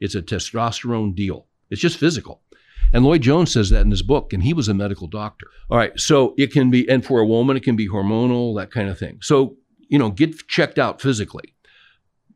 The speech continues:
But the other reason for depression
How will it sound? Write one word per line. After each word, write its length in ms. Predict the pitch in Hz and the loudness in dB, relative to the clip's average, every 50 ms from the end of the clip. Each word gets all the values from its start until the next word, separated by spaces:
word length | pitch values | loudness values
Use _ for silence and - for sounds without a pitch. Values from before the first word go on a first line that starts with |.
| _ _ _ _ _ _ _ - | _ _ _ _ _ _ _ -2
But 260 | 123 143 143 113 - - | 0 0 0 -2 -4 -2
the 240 | 117 123 131 123 - | 2 4 4 4 4
other 220 | 143 175 - 262 220 | 4 4 4 4 6
reason 400 | 151 135 131 123 101 113 110 107 | 6 6 6 6 4 4 2 2
for 240 | - - 120 110 101 | 2 2 2 2 2
depression 640 | 95 87 - - 156 156 151 - - 92 71 82 | 0 -2 -2 0 0 0 0 0 -2 -6 -8 -10